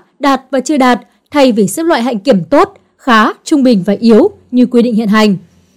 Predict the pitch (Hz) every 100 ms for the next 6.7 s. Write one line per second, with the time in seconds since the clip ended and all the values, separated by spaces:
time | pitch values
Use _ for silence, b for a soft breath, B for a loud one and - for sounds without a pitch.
0 | _ _ _ 330 285 294 277 262 285 233
1 | 214 254 233 226 285 349 311 b b 262
2 | 247 - 240 285 277 240 240 180 214 196
3 | 208 196 208 254 403 b b b - 302
4 | 285 320 269 302 320 254 - 208 226 190
5 | - 233 202 233 190 226 170 180 196 254
6 | - 180 285 247 220 269 359